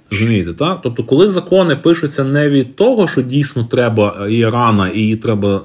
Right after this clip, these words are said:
залікувати, а коли вони пишуться з позицією, е, з розроблення схем,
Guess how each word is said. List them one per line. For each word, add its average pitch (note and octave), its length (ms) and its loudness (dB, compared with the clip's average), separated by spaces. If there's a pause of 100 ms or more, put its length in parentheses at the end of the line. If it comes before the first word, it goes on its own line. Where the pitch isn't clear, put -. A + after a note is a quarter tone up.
залікувати, G2+ 840 -2
а F2+ 40 -10
коли A2+ 220 -2
вони D3 160 -4
пишуться C#3+ 480 -4
з - 60 -8
позицією, A#2 880 -2 (240)
е, F#2+ 180 -2
з F2+ 120 -12
розроблення A2+ 640 0
схем, F#3+ 520 0